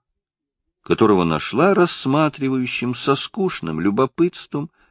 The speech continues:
рекламную брошюрку с горно-санаторскими видами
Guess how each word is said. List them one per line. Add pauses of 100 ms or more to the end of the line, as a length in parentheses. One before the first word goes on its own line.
рекламную
брошюрку
с
горно-санаторскими
видами